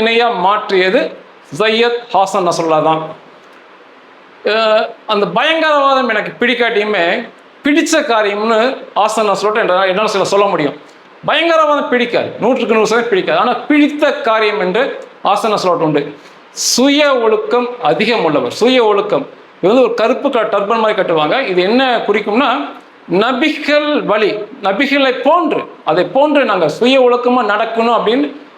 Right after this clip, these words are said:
காட்டுறவங்க. தன்னுடைய, அவருடைய வாழ்க்கையில வந்து இந்த மதுபானம், போதை,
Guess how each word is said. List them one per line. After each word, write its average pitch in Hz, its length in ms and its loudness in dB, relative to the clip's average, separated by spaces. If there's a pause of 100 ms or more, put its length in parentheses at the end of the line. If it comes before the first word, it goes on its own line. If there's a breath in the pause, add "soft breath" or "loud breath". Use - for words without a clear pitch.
(260)
காட்டுறவங்க. 208 480 -2
தன்னுடைய, 190 320 0
அவருடைய 185 300 2
வாழ்க்கையில 226 420 0
வந்து 226 200 2
இந்த 208 120 0
மதுபானம், 208 640 2 (420)
போதை, 214 380 2